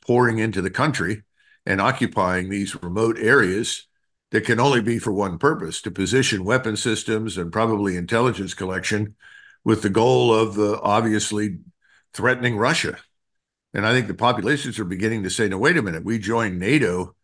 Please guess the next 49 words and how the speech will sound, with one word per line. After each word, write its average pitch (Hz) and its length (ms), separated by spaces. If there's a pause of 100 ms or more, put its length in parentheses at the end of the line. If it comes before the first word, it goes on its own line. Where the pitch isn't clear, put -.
(380)
but 107 220
we 127 180
didn't 131 220
necessarily 117 580
sign 95 320
on 156 200
for 120 140
this." - 400 (640)
But 110 320
they 113 280
didn't 123 180
seem 131 200
to 113 80
understand 117 640
that 90 160
part 123 220
of 101 100
the 95 120
agreement 110 500
was 98 380
that 95 180 (140)
we 120 180
be 113 160
given 113 380
access 110 540
to 95 100
whatever 110 320
bases 107 560
we 110 160
wanted 101 460
in 107 100
those 110 240
countries. - 640 (920)
Uh, 92 300
this, 135 220
this 151 240
is 135 120
the 127 80
sort 131 220
of 101 80
thing 131 200
I 107 120
think 120 260
is 104 120
beginning 113 340
to 98 60
happen 90 320
in 90 100
Europe. 127 340